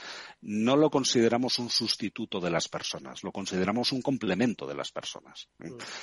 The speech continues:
Speaker 1: Eh, no, no vamos a eliminar la necesidad de que ese comercial, ese profesional realmente, eh, le, le aporte la inteligencia humana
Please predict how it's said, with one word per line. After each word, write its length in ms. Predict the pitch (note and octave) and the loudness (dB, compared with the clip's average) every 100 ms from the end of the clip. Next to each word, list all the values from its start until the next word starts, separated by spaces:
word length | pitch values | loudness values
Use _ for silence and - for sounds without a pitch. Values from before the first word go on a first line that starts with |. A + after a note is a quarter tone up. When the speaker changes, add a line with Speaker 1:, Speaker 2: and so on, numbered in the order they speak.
| - | -2
Speaker 1:
Eh, 380 | - F#2+ G2 F#2 | 2 4 4 0
no, 220 | G#2 A2 - | 0 0 2
no 160 | B2 | 4
vamos 340 | C3+ D#3 C#3 B2 | 6 6 4 6
a 160 | A2 | 6
eliminar 760 | G#2 G#2 G2+ G2 G#2 A#2+ A#2 - - - - - | 6 4 2 0 2 4 4 0 -12 -18 -18 -6
la 260 | A#2 G#2 | 0 2
necesidad 680 | G2+ G2 G#2+ - G2+ G2+ B2 | 2 -2 -2 -2 0 2 4
de 120 | G#2+ | 2
que 80 | G2+ | 0
ese 160 | G2+ A#2 | -2 -2
comercial, 540 | G#2+ G2 - A#2 A2+ | -6 -8 0 2 2
ese 160 | F#2+ F#2+ | 0 -4
profesional 640 | G2+ G#2 - G2 G#2 A2+ | -6 -6 -4 0 2 4
realmente, 600 | G#2 F#2+ G2 A2+ - A#2+ - - - - | 4 2 2 2 6 4 4 -10 -14 -6
eh, 240 | F#2+ F#2+ | -2 0
le, 220 | G2 G2+ | 0 0
le 200 | A#2 G2+ | 0 2
aporte 480 | F#2+ - A#2 A2 B2+ | 2 4 2 4 6
la 100 | A#2 | 6
inteligencia 1000 | A2+ G#2 G#2 F#2+ - A2+ G#2+ A#2 A2 A2 | 6 2 -2 0 0 0 -2 2 2 2
humana 520 | - G#2 G#2 A#2+ F#2 | -4 -4 0 0 -2